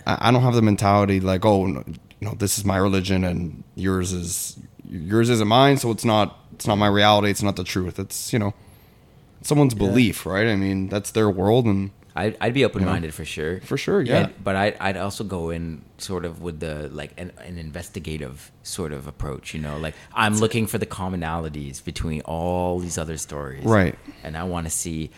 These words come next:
Speaker 3: I wanna put all the filters together and see what image I get, you know what I mean?
Speaker 2: Okay.
Speaker 1: Right.
Speaker 3: Uh, that's kinda what I wanna try and do.
Speaker 1: Yeah.
Speaker 3: But I feel like at the end of the day, we all have this one true bias, which is, like, the first,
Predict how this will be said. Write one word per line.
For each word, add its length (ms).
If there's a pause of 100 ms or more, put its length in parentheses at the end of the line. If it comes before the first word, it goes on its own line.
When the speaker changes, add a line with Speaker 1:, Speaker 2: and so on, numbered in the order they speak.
Speaker 3:
I 120
wanna 180
put 300
all 280
the 60
filters 380
together 320
and 80
see 160
what 120
image 240
I 120
get, 280
you 80
know 100
what 40
I 60
mean? 260
Speaker 2:
Okay. 100 (300)
Speaker 1:
Right. 240 (160)
Speaker 3:
Uh, 160
that's 220
kinda 260
what 180
I 60
wanna 220
try 160
and 160
do. 160 (340)
Speaker 1:
Yeah. 160 (240)
Speaker 3:
But 180
I 100
feel 260
like 180
at 80
the 100
end 100
of 60
the 60
day, 260
we 160
all 360
have 560
this 340
one 400
true 300
bias, 500
which 160
is, 140
like, 160
the 80
first, 760